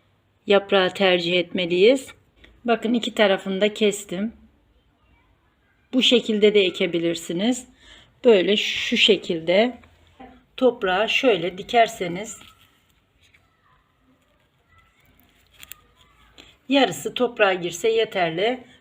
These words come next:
Aloe vera'nın birçok faydası var. Sarı sabur bitkisi de denilebiliyor. İbrahim Saraçoğlu tarafından önerilen de bir bitki.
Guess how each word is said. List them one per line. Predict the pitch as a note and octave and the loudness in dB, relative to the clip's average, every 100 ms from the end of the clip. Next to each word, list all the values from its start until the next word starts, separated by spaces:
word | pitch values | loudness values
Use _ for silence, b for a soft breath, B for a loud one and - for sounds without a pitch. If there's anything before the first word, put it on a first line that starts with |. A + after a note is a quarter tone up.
| _ | _
Aloe | A3 A3+ A#3+ A#3+ | 2 4 4 4
vera'nın | A#3+ A3 A3+ B3+ A3 | 2 2 2 0 0
birçok | - A#3+ A#3+ | -2 -4 -2
faydası | - G#3+ G#3 G#3 - E3+ | 2 2 2 -2 -4 -2
var. | G3+ C4 - _ _ _ _ _ _ - | 0 -2 -8 _ _ _ _ _ _ -20
Sarı | - - A3+ A#3 | -20 -2 0 2
sabur | C4+ C4 A3+ C4+ A#3+ | 0 2 2 4 2
bitkisi | A3 - - G#3 B3+ | 0 -6 -8 -4 2
de | G#3+ F3+ | 4 4
denilebiliyor. | F#3 F3+ F3 F3 F3 F3 G3+ A#3+ - _ _ _ _ _ _ _ _ _ _ _ _ _ - | 4 4 0 -2 -2 -2 0 0 -4 _ _ _ _ _ _ _ _ _ _ _ _ _ -4
İbrahim | G#3+ A3+ A#3 | 2 4 2
Saraçoğlu | A3+ A#3 A3+ A#3 G#3+ G#3 | 2 0 0 -2 -4 -2
tarafından | G#3 G3 G#3 A#3+ | -4 -4 -4 -4
önerilen | C#4+ G#3+ G#3 G#3 G#3 G#3 F#3+ | -2 0 2 2 2 0 -2
de | F3 | -6
bir | F3 F3 | -8 -8
bitki. | E3+ - A3 D4 | -14 -4 -2 -2